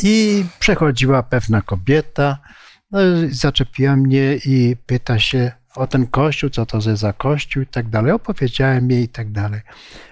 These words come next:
A ona mówi: <clears throat> „No wie pan, ja, y, chodzę do swojego kościoła, e, i go nie zmienię, bo mi się przyśniła Matka Boska, że mam być wierna temu kościołowi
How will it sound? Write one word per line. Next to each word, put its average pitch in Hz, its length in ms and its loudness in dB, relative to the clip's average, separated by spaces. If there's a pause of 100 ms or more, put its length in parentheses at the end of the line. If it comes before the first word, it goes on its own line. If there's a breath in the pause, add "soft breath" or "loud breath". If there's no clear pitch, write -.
(180 loud breath)
A 160 160 0
ona 156 200 2
mówi: 147 440 2 (300)
<clears throat> - 800 -2
„No 175 100 -2
wie 196 140 2
pan, 165 300 2
ja, 185 380 2 (300)
y, 139 40 2
chodzę 165 380 0
do 143 140 2
swojego 175 560 0
kościoła, 151 800 0 (880 soft breath)
e, 143 380 2 (640)
i 156 100 -2
go 160 140 4
nie 156 200 4
zmienię, 123 680 2 (400 loud breath)
bo 147 240 2
mi 151 160 4
się 143 320 4 (180)
przyśniła 143 580 2
Matka 131 460 0
Boska, 143 680 0
że 143 280 0
mam 127 260 2
być 117 240 0
wierna 143 500 2
temu 120 300 0
kościołowi 139 800 0